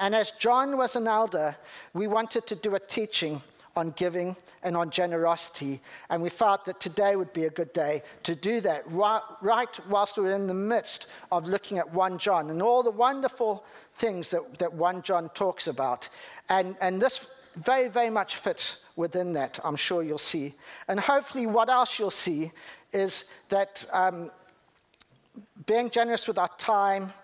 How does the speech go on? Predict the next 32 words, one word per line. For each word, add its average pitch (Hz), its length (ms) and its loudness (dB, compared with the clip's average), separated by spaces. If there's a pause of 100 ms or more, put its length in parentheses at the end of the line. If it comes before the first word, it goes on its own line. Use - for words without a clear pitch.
(280)
with 180 140 2
our 180 120 6
money, 202 560 0 (520)
with 180 160 0
our 196 160 6
possessions 190 800 0 (320)
is 175 140 -2
something 220 480 0
that 202 260 2 (280)
is 202 400 -2 (1900)
really 214 320 2
a 175 60 2
very, 202 200 4
very 185 140 0
big - 240 -12
topic 196 360 0
and 175 120 -4
cannot 202 340 -2
be 175 220 -4 (320)
covered 185 380 0
in 170 200 -4
just - 340 -2 (340)
this 180 300 -2
one 185 260 2
talk. 180 420 0
And 185 120 -2
why 254 180 4
is 233 120 0
that? 156 220 -2
Because 180 300 -2
it 196 140 -6
goes 214 560 0